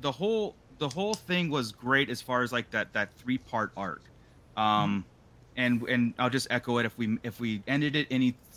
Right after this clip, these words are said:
Speaker 1: time sooner, I think we would have been kinda disappointed, but then getting it to, like, too little, too late kinda attitude, and I didn't like that. And so this was perfect. Um,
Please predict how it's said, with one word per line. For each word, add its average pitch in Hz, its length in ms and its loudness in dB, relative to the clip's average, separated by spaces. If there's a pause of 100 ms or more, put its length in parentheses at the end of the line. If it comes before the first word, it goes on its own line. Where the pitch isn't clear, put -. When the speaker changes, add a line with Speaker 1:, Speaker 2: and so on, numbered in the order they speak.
Speaker 1:
time 110 240 0
sooner, 180 460 2
I 147 80 6
think 123 240 0
we 120 80 0
would 113 120 -2
have 104 60 -8
been 107 240 -2 (680)
kinda 135 240 2 (880)
disappointed, 175 600 4
but 156 100 4
then 156 180 6
getting 165 280 6
it 165 140 4
to, 156 200 2
like, 135 240 4
too 180 140 4
little, 160 180 4
too 139 220 -2
late 131 300 2
kinda 135 200 4
attitude, 131 480 4
and 120 100 2
I 135 80 6
didn't 135 260 0
like 120 200 2
that. 117 120 0
And 117 100 -8
so 120 80 -6
this 156 180 -4
was 147 100 -16 (100)
perfect. 117 400 -4 (280)
Um, 107 540 6